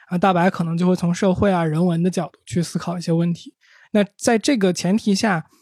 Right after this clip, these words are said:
可能你的听众听了你的五期、十期节目之后，可能他就能猜测在你这个思维框架下，你会对一些话题有什么样的反应。所以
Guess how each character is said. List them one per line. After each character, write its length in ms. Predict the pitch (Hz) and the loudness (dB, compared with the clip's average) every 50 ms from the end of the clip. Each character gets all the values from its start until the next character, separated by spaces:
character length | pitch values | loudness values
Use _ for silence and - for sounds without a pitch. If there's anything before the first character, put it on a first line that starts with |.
| _ _ | _ _
可 160 | - - 180 | -4 -2 0
能 340 | 170 165 175 185 208 220 233 | 0 2 2 2 2 2 4
你 140 | 190 180 170 | 2 2 2
的 180 | 156 170 165 170 | 2 2 0 0
听 280 | 170 - 226 220 226 | 0 2 2 2 4
众 260 | 233 240 214 175 175 _ _ _ _ _ - | 4 2 2 0 -2 _ _ _ _ _ -12
听 280 | - - 226 233 233 | -2 0 2 4 4
了 280 | 233 202 175 156 147 160 | 4 4 2 2 -2 -2
你 160 | 165 160 165 | -4 -2 0
的 120 | 180 196 | 2 2
五 120 | 202 180 156 | 0 0 -2
期、 300 | 147 - - 196 208 208 | -4 -4 0 2 2 2
十 160 | - - 185 | 2 0 -4
期 160 | - - 226 | 0 0 0
节 160 | 202 185 175 | 0 0 0
目 180 | 170 196 208 190 | 0 2 0 0
之 80 | 175 185 | -2 -2
后， 300 | 185 - 202 170 170 _ _ _ _ _ _ _ _ _ - | -2 -2 -2 -2 -2 _ _ _ _ _ _ _ _ _ -8
可 160 | - - 190 | -2 0 0
能 160 | 175 175 196 196 | 2 2 0 0
他 220 | - - 254 254 | 0 0 0 2
就 100 | 254 247 | 2 2
能 160 | 190 165 185 | 0 0 -2
猜 240 | 180 - - 240 247 | -4 0 0 0 0
测 220 | 240 - 247 208 | 2 0 0 0
在 160 | 175 - 208 190 | 2 2 0 0
你 160 | 165 147 147 | 0 -2 -2
这 80 | 185 | -2
个 80 | 180 - | -2 -2
思 140 | - - 208 | 0 2 2
维 80 | 202 202 | 2 2
框 180 | - - 226 | 2 2 2
架 160 | 214 214 190 170 | 2 2 0 0
下， 160 | - 180 165 | -2 -4 -6
你 140 | 160 160 156 | -4 -6 -4
会 160 | - 190 190 | -2 -2 0
对 340 | 175 208 196 180 170 - _ _ _ - | 2 2 2 2 0 -4 _ _ _ -4
一 80 | 202 | -2
些 260 | 180 - 202 185 180 185 | -2 0 2 2 0 0
话 200 | - 214 196 180 | 0 0 0 0
题 160 | - - 185 | 0 -2 -2
有 120 | 180 165 | -2 -2
什 140 | 160 - 160 | -2 -4 -2
么 60 | 165 | -2
样 120 | 175 190 190 | 0 2 2
的 80 | 185 | 0
反 280 | 180 - - 170 156 - _ _ - | 0 -2 -6 -8 -8 -8 _ _ -10
应。 140 | 160 160 _ _ _ _ _ _ _ _ - _ - | -10 -10 _ _ _ _ _ _ _ _ -20 _ -4
所 160 | - 202 214 | 0 2 2
以 320 | 233 233 226 214 208 202 | 4 4 4 4 2 2